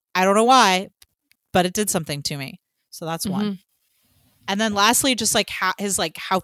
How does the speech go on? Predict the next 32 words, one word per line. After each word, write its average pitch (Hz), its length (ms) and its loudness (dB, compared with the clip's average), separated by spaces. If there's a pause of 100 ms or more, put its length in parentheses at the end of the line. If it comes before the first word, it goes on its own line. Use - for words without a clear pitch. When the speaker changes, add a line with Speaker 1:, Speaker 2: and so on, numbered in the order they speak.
(140)
Speaker 1:
feral 175 300 4
he 214 220 4
is 247 180 4
when 208 80 -6
he's, 165 140 -4
like, 156 120 -6
looking 165 320 -6
for 170 140 -4
his 175 160 -6
arm. 165 460 -8 (560)
When 185 100 -6
they're, 190 140 2
like, 185 160 0 (120)
when 202 140 -6
they 202 60 -2
have 202 120 0
to, - 80 -6
like, 185 200 -6
physically 185 380 -2
restrain 180 380 0
him 190 160 -2
not 160 220 -2
to 185 80 -6
tear 165 240 -6
the 170 80 -8
machine 165 320 -6
apart 185 280 -2
and 175 100 -8
his 143 100 -6
hair's, 151 300 -16
like, 165 100 -14
all 143 140 -16